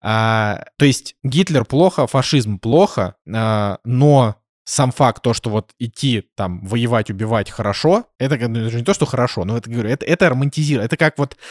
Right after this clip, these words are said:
ну, условно, это как показывать фильмы про братков девяностых, но накладывая на них такой немножко романтический флер, а, с точки зрения вот как это, например, было в "Бригаде". Но, естественно, что военные фильмы рассказывают о подвигах там наших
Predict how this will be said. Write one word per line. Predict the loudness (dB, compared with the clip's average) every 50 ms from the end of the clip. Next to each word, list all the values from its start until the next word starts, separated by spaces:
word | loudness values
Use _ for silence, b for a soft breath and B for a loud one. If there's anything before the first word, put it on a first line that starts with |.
| B B B B B _
ну, | 0 2
условно, | 2 4 4 4
это | 2 2
как | 0 2
показывать | 2 2 4 4 4 4 4 2 0
фильмы | 0 0 0 2 2
про | 0 0
братков | 2 4 2 2 4 2 2 2
девяностых, | 2 0 2 2 4 4 4 2 2 0 -2 -2 0
но | 0 2 2
накладывая | 2 2 2 2 2 2 2 2 0 0
на | 0 0 0
них | -2 -2
такой | -2 -2 -2 0 0
немножко | 0 0 -2 -4 -4 -4 -4
романтический | -4 -2 -2 -4 -4 -4 -4 -4 -6 -6 -6 -8
флер, | -6 -4 0 2 2 2 0 B B B B B B B _
а, | 0 0 2 2 2 2 0 0
с | 0
точки | 0 0 0 0 -2 -2
зрения | 0 0 0 0 0 0 0
вот | -2 -2 -4
как | -4 -6 -4
это, | -4 -4 -4
например, | -4 -4 -4 -4 -2
было | -2 -2 -2
в | 0
"Бригаде". | 0 -2 0 0 -2 -2 -2 -4 -4
Но, | -2 -2 -2 -2 -6 _
естественно, | -8 -8 -2 2 2 2 2 2 -2 -4
что | -4 -4 -2 -2 -2 0
военные | 0 0 2 2 0 0 0 -2 -4 -6 -4
фильмы | -4 -4 -4 -2 -2
рассказывают | -4 -4 -2 -2 -2 -2 -2 -4 -6 -6 -6
о |
подвигах | -2 -2 -2 -2 -2 -4 -8 -10 -10 -10
там | -8 -6 -4
наших | -4 -4 -4 -6 -10 -14